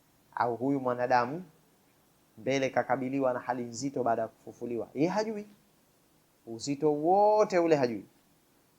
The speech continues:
Ni kama mbuzi anakula majani, anacheza mwenyewe, anakimbia na wanacheka wale, wanafurahi. Usije ukaona zile sauti za aina moja tu, hao na maisha yao wale wanyama.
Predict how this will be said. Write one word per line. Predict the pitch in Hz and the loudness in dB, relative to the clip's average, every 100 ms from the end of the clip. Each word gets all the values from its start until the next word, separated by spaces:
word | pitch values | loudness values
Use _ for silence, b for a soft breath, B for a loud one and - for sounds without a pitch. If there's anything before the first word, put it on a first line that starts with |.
| _ _ _ _ _ _ _ _ _ - | _ _ _ _ _ _ _ _ _ -10
Ni | 117 | 2
kama | 156 180 | 4 4
mbuzi | 175 180 147 | 2 0 2
anakula | 135 127 139 123 | 2 2 2 2
majani, | 110 113 120 113 123 131 | 2 0 0 0 -4 -6
anacheza | 120 104 - 135 113 117 | -6 -6 -2 -2 0 -2
mwenyewe, | 117 123 123 | -4 -4 -4
anakimbia | 117 107 117 110 123 139 139 123 - - _ _ _ _ _ _ _ _ _ _ _ _ _ _ - | -4 -8 -14 -6 4 12 12 12 6 -18 _ _ _ _ _ _ _ _ _ _ _ _ _ _ -2
na | 139 | 4
wanacheka | 175 165 - 220 202 180 | 6 4 4 4 10 12
wale, | 170 165 | 12 10
wanafurahi. | 156 131 - 139 170 160 156 147 - | 8 4 0 8 8 8 2 -4 -6
Usije | - 151 | -8 -4
ukaona | 156 160 165 147 | 2 4 4 0
zile | 143 147 | 0 0
sauti | 147 156 139 | 0 0 0
za | 131 | 0
aina | 139 135 | 0 -2
moja | 143 143 127 110 | -2 0 0 -2
tu, | 117 | 4
hao | 151 135 | 4 4
na | 113 | 2
maisha | 120 120 120 113 | -4 -4 -2 4
yao | 143 170 | 8 8
wale | 143 135 | 6 2
wanyama. | 123 139 127 110 | -2 -4 -6 -8